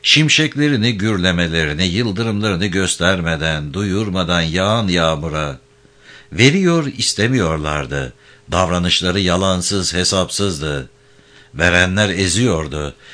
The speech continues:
Verdikçe anlayan bir insandı Recep. Evin bitişiğindeki kümesten gelen tavuğun gıt gıdaklarına kulak verdi.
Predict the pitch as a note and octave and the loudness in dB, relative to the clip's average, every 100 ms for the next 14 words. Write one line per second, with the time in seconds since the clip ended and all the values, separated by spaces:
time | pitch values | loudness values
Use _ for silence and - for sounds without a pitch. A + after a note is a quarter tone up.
0 | - E2+ B2+ C#3 A#2 E3+ - C#3+ B2+ C3 | -14 4 4 6 2 2 4 4 4 6
1 | C3 C3 G#2 A2 G2+ G#2 - G#2+ A2 F#2+ | 6 4 2 0 0 0 2 2 2 2
2 | E2+ D#2+ D#2+ E2 - _ - - - - | 0 0 0 -2 -6 _ -20 -20 -20 -20
3 | - D3+ D3+ F#3+ D#3 - D#3 - D#3 C#3+ | 0 4 6 4 2 0 0 2 2 0
4 | C#3 D#3 - C3 C3 - A#2 B2 E2+ E2 | 0 -2 -2 0 0 -2 -2 0 0 2
5 | G2 G2 A#2+ B2 C3+ C#3 A2 B2 E2 G2 | 2 2 0 0 0 0 0 -2 -4 0
6 | A2 A2 G#2+ G#2+ F2+ G2+ - E2+ F#2 F#2 | 2 2 2 0 0 0 -2 0 0 0
7 | D#2 D#2+ D2+ D#2 D2+ | -2 -2 -2 -4 -6